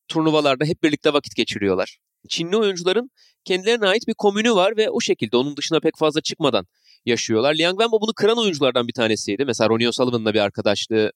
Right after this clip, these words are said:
olmuştu. Ama onun haricinde genelde durum bu. Dolayısıyla Wenbo gibi yaşı büyük bir figür tarafından ben bu genç oyuncuların biraz aklının çelinebileceğini de düşünüyorum. Wenbo burada ismi geçen kişi olduğu için tabii onu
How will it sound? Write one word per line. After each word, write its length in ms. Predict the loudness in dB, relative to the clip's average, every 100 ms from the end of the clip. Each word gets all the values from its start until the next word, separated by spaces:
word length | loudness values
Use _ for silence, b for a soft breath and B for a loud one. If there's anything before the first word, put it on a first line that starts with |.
| _ -4
olmuştu. 640 | -2 -2 -6 -8 -4 -6 _ b b b b
Ama 140 | -2
onun 160 | -2 0
haricinde 380 | 0 0 -2 -4
genelde 420 | 0 0 0 0
durum 260 | 0 -2 -2
bu. 140 | -4 _ _ _ _ -2
Dolayısıyla 640 | 0 0 -2 -2 0 0 -4 _ _ _ _
Wenbo 540 | -18 0 2 2 0 -2
gibi 220 | 0 -2
yaşı 340 | -2 -2 -4
büyük 340 | -4 -4 -4 -4
bir 80 | -4
figür 320 | -2 -2 0
tarafından 720 | 2 0 0 -6 -2 -2 0
ben 240 | -2 -2 -8 _ _ -6
bu 240 | -4 -2
genç 320 | -2 -2 0
oyuncuların 560 | 0 0 0 0 -2 -6 _ _ _ -2
biraz 180 | 0
aklının 320 | 0 0 -2 0
çelinebileceğini 760 | 0 0 0 -2 -2 -2 0
de 80 | -2
düşünüyorum. 460 | -2 -6 -2 -2 -4 _ _ _ _ -2
Wenbo 380 | 0 2 0
burada 360 | 0 0 0 0 -6 _
ismi 280 | -12 -4 0
geçen 280 | 0 -2 -4
kişi 220 | -2 0
olduğu 260 | 0 2 -2
için 180 | -2
tabii 220 | -6 -4 -2
onu 240 | -2 -2